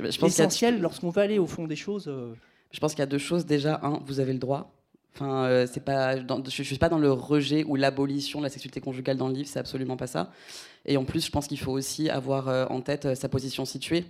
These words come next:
Speaker 1: euh, quand on parle de sexualité. Donc peut-être que vous la vivez bien aussi parce que, euh, euh, c'est un espace qui n'a pas été traversé pour vous, euh, par, euh, un ensemble de, euh, de violences, que vous n'avez pas été fétichisé, que vous n'avez pas été, euh, violenté, que vous n'avez pas été, enfin voilà, je pense que c'est aussi ça qui structure beaucoup le rapport à la sexualité.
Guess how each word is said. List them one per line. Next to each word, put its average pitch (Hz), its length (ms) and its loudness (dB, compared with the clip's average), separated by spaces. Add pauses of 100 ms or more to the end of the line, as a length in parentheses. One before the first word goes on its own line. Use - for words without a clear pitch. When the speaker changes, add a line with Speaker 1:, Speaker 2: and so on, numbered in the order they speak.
(120)
Speaker 1:
euh, 135 80 -4
quand 135 120 -6
on 139 40 0
parle 139 140 0
de 135 60 0
sexualité. 135 580 -4 (260)
Donc 131 100 -10
peut-être 147 220 2
que 156 80 0
vous 139 120 -2
la 135 100 4
vivez 127 220 -4
bien 143 180 -2
aussi 147 320 -4
parce 143 220 -4
que, - 120 -2
euh, 123 400 0 (380)
euh, 113 500 2
c'est 120 160 -6
un 123 80 0
espace 139 400 0
qui - 100 -10
n'a 127 100 0
pas 131 100 0
été 127 140 -4
traversé 127 420 -2
pour 123 220 -6
vous, 139 320 2
euh, 127 100 -2
par, 131 340 0
euh, 123 160 0
un 127 140 -2
ensemble 131 460 0
de, 120 100 -2
euh, 123 320 -2 (520)
de 139 140 4
violences, 139 640 4
que 135 100 -2
vous 127 80 -2
n'avez 131 180 0
pas 135 120 2
été 131 180 -2
fétichisé, 135 640 2
que 139 100 -4
vous 127 120 -2
n'avez 127 180 2
pas 135 200 2
été, 135 300 0
euh, 127 80 6
violenté, 127 680 2
que - 80 -6
vous 123 80 -4
n'avez 127 180 2
pas 131 160 -2
été, 127 260 -2
enfin 127 200 -2
voilà, 127 280 0
je - 80 -14
pense 135 140 -6
que - 80 -4
c'est 131 140 -4
aussi 131 180 -2
ça 143 140 -4
qui 139 100 -10
structure 127 320 -6
beaucoup 127 200 -2
le 135 80 4
rapport 127 220 0
à 123 40 2
la 123 80 0
sexualité. 123 560 -4